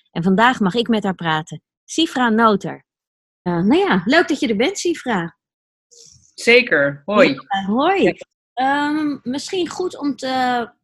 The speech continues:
Speaker 1: beginnen, om eens te kijken van wat, wat is wat jou betreft eigenlijk, eh, de seksualiteit van de vrouw? Waar gaat het over? Hoe zie je dat?
Speaker 2: Ehm, even kijken hoor. Eh,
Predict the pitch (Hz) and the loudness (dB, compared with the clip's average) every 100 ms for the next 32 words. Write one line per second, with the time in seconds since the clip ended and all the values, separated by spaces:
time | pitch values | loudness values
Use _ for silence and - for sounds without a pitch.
0 | _ 196 - 320 302 247 247 226 - 269 | _ -12 -6 -4 -2 -2 -4 -4 0 0
1 | 262 233 220 262 330 - _ - 196 277 | 0 -4 -2 -2 -4 -12 _ -10 -4 -4
2 | 302 254 254 254 262 247 - 233 - 220 | -4 -6 -6 -4 -4 -4 -6 -8 -4 -4
3 | 226 226 214 - - 208 208 196 - 226 | -2 -4 -6 -10 -10 -6 -4 -6 -6 -6
4 | - 208 196 202 196 190 196 175 226 214 | -4 -2 -2 0 -2 -2 -6 -4 -2 -2
5 | 165 165 208 233 196 - 156 156 151 147 | -2 -2 -2 -2 -4 -8 -8 -8 -8 -14
6 | 139 - 165 202 226 170 143 143 - _ | -16 -14 -10 -4 -4 -4 -8 -12 -20 _
7 | _ _ _ _ _ _ _ _ _ _ | _ _ _ _ _ _ _ _ _ _
8 | _ _ _ - - - - _ _ _ | _ _ _ -20 -20 -20 -20 _ _ _
9 | _ 202 202 214 208 208 208 196 - - | _ 0 2 2 0 -2 -2 -6 -10 -16
10 | - - _ _ _ _ _ _ _ _ | -20 -20 _ _ _ _ _ _ _ _
11 | _ _ _ _ - 208 - 175 156 151 | _ _ _ _ -8 -8 -2 0 0 0
12 | 180 202 226 _ _ _ _ _ _ _ | -2 -2 -6 _ _ _ _ _ _ _
13 | _ - | _ -12